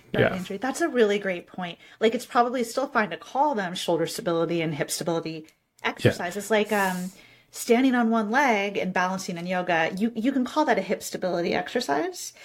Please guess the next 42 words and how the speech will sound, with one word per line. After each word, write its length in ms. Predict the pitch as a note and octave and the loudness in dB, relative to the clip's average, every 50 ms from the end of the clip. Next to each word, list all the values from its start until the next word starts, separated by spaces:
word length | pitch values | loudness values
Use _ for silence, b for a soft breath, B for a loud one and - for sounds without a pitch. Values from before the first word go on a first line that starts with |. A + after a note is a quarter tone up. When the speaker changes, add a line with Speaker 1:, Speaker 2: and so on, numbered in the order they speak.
| B B B | B B B
Speaker 1:
but 180 | - A3 G3 E3+ | 4 6 8 8
Speaker 2:
Yeah. 140 | G3+ C4+ - | 8 8 8
Speaker 1:
just 200 | A3 A3 A3 - | 6 4 4 4
making 220 | A3 G#3+ G#3+ A3+ G#3+ | 2 2 2 2 0
sure 140 | - A3+ G3+ | 0 0 -2
you're 100 | F#3 F3+ | -2 -4
clear 440 | - - - - - B3+ B3 A#3+ | -8 -10 -12 -6 -2 0 2 4
about 160 | G#3+ F#3 G3 F#3+ | 4 4 4 2
what 100 | F#3 E3+ | 2 0
you 100 | F3+ F3 | -4 -6
mean 280 | E3+ E3+ E3 E3 E3 | -6 -6 -6 -6 -2
by 160 | D#3+ F3 E3 D#3+ | -2 -2 -2 -2
stabi-, 300 | D#3 - - E3 - E3 - | -4 -6 -8 -6 -6 -4 -4
like, 140 | D#3+ E3+ | -4 -4
in 100 | F3+ F3 F3 | -4 -2 0
that 140 | F3+ E3+ - | 0 -2 -2
sense, 260 | - - F3+ E3+ - | -2 -4 -4 -4 -4
that 160 | - E3+ - | -6 -6 -4
stability 500 | - - - F#3 E3 F3+ E3+ D#3+ D3+ E3 | -4 -6 -4 -2 -2 0 0 0 0 0
as 140 | E3 D#3 D#3 | 0 0 0
far 240 | - E3+ D#3 D#3 D#3 | 0 0 2 2 2
as 180 | D#3 D3+ D#3 - b b b b b b b | 0 -2 -4 -8 b b b b b b b
the 100 | - C4+ | -2 0
balance, 560 | - D4 C4+ C4 B3+ B3 B3 A#3+ A#3 G#3+ - | 2 2 2 4 2 2 2 2 2 2 0
the 100 | - - | -2 -4
control, 420 | F#3 - F3+ E3+ - - F#3 F3 E3+ | -4 -4 -4 -4 0 2 2 2 2
the 80 | D3 | 0
proprioception, 920 | - - - E3+ E3 - E3+ D#3+ D#3 - E3+ D#3+ - - - F3+ E3+ E3 D#3 B B B | -2 -2 -2 -2 0 0 0 -2 0 -2 -2 -2 -2 -2 -2 -2 -2 -4 -6 B B B
may-, 220 | - F#3+ G3+ F#3+ - | -6 -4 -2 -2 -2
maybe 400 | - F#3 F#3 F#3+ G#3+ A3 G3 A3+ | -2 0 2 4 4 4 4 2
some 280 | A3 - - A3 G#3 G#3 | 0 0 0 -2 -2 -2
strength 420 | G#3 - - G3 F#3+ F#3+ F#3 - | -4 -4 -6 -4 -4 -4 -4 0
layered 260 | F#3 F#3+ F#3+ F#3 F3+ | 0 2 4 4 2
in, 160 | F3 F3+ F3 E3+ | 2 0 0 2
but 140 | F3+ F#3+ | 4 4
it's 220 | F#3+ F#3+ F#3+ - - | 4 4 0 0 0
not 240 | G#3 G#3 G#3 G3+ G3 | 2 4 4 2 0
stability 480 | - - G3+ - F#3+ F3+ F3 E3 F3 | -2 -4 0 2 2 4 4 2 -2
in 80 | E3+ D#3+ | -4 -6
the 60 | D#3+ | -6
sense 300 | D#3 - E3 D#3 D3+ - | -4 -4 -4 -4 -4 -4
that 300 | - - D#3 D#3 - b | -4 -2 0 0 -2 b